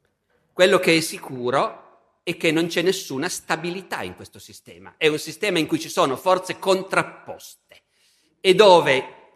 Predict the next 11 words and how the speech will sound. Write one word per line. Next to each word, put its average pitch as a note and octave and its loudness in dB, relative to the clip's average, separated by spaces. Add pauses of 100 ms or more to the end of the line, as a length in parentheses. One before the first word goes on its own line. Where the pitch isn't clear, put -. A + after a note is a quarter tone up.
(760)
i F#3+ -2
filosofi, G3+ 4
certo, G3+ 4
ragionano F#3 4
su F3 -2
cosa F#3 4
è E3+ 6
migliore E3+ 4
per D#3+ 0
la D#3 2
città, - -6